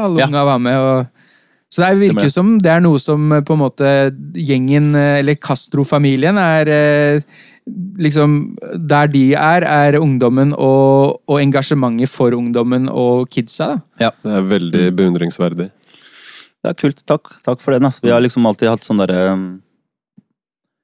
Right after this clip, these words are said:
Speaker 2: ehm, vi har alltid liksom skjønt at det er ikke så mye som skal til for å liksom gjøre noe for de kidsa, liksom.
Speaker 3: Mm.
Speaker 2: Eh, det er bare det å må gidde å gjøre det. Og vi har alltid liksom, vi har alltid tenkt på dem først, og liksom oss selv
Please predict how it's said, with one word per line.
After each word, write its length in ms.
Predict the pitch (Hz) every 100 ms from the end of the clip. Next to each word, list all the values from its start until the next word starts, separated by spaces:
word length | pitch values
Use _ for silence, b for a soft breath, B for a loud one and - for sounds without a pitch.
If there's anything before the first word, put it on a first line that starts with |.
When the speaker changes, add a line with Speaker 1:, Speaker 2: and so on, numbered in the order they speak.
| _ _
Speaker 2:
ehm, 640 | 95 92 90 90 90 90 90
vi 60 | 113
har 100 | 110
alltid 140 | 131
liksom 220 | 117 110 110
skjønt 260 | - 98
at 120 | 98 -
det 100 | -
er 60 | -
ikke 120 | 104
så 120 | -
mye 200 | 135 92
som 140 | - -
skal 160 | -
til 240 | 87 90 85
for 160 | - 90
å 80 |
liksom 220 | 85 - 90
gjøre 160 | 87 82
noe 80 |
for 140 | 78 -
de 80 | 85
kidsa, 400 | 85 78 - 82
liksom. 260 | 82 98 - _
Speaker 3:
Mm. 80 | 101
Speaker 2:
Eh, 500 | 90 87 85 85 82
det 100 | 87
er 60 | 87
bare 200 | 85 85
det 100 | 80
å 100 | 82
må 140 | 82
gidde 220 | 85 85 87
å 60 |
gjøre 160 | 85 80
det. 120 | 82 _ b b b b
Og 60 | 92
vi 60 | 92
har 120 | 92
alltid 160 | -
liksom, 600 | 92 87 90 90 85 87 90 -
vi 80 | 104
har 100 | 95
alltid 200 | 90 107
tenkt 320 | - 90 82
på 80 | -
dem 220 | 87 85 85
først, 460 | - - - - -
og 160 | - 92
liksom 220 | - 87 80
oss 140 | 85
selv 440 | - 82 85 82